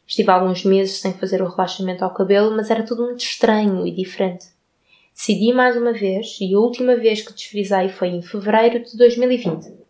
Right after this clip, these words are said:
pouco antes do meu aniversário, porque eu não estava pronta para ter registros de vídeos e fotografias com a raiz grande. Entretanto, chegou a pandemia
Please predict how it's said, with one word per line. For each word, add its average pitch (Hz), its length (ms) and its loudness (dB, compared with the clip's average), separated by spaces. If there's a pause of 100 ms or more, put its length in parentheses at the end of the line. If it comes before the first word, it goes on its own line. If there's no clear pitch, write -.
pouco 240 320 4
antes 220 260 0
do 220 80 0
meu 208 200 2
aniversário, 196 680 0
porque - 260 -4
eu 190 80 6
não 214 200 4
estava 196 500 2
pronta 185 320 -2
para 180 220 -4
ter 185 220 -2
registros 185 680 -8
de 185 100 -12
vídeos 185 480 -2
e 185 120 -4
fotografias 185 580 -2
com 190 180 -2
a 185 40 0
raiz 185 320 -2
grande. 180 340 -2 (420)
Entretanto, 190 680 0 (240)
chegou 214 300 6
a 247 80 8
pandemia 226 640 0